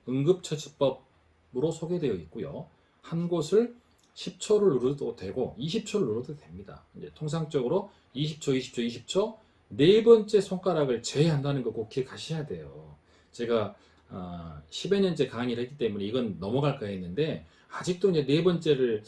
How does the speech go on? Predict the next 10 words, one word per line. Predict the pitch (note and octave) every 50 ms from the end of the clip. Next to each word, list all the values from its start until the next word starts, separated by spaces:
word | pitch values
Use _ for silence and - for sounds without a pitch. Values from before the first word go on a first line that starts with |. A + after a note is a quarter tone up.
| - - - - _ -
누르는 | A#2+ B2+ C#3+ D#3 D#3 C#3+ A#2+
것을 | A2+ G#2+ A2
헷갈려 | B2+ E3+ - - G#3+ G#3 F#3 D#3
하신다는 | C#3 - - D3 C#3 B2+ A#2 G#2 F2+
말이죠. | E2+ E2 D#2 D#2 D2+ D2+ D#2+ F#2+ B2+ E3+ A#2+
이게 | A#2 A#2 G#2+
자율신경 | - - - A#2 C3+ E3+ F#3+ G3 F#3 - F3 D#3 D3 D3 E3+ G3 A3 A#3 - _ _ _ _
면역 | - G#2 A#2+ D3 F3 G3 A3 A3 - -
조절법입니다. | - G2+ G#2+ B2+ B2+ - B2 G#2+ G2+ F2+ D#2+ D2+ D2 D2+ D#2+ F#2+ C3 E3+ F#3 - _ _ _ _
그래서 | - A2 A2 G#2+ G2